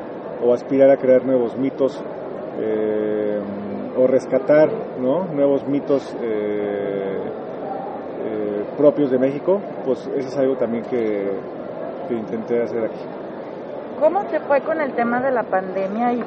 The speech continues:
Speaker 2: qué opinas del efecto que vaya a tener en el futuro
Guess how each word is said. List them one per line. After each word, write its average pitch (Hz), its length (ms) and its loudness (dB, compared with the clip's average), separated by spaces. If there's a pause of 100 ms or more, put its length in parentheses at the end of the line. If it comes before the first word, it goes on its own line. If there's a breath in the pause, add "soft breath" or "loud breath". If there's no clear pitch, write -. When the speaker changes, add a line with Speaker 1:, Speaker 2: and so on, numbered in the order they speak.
Speaker 2:
qué 220 60 0
opinas 233 560 0 (240)
del 190 260 0
efecto 185 380 -2 (100)
que 226 80 -4
vaya 190 300 2
a 208 60 4
tener 196 520 0 (100)
en 180 220 0
el 170 80 -2
futuro 196 920 6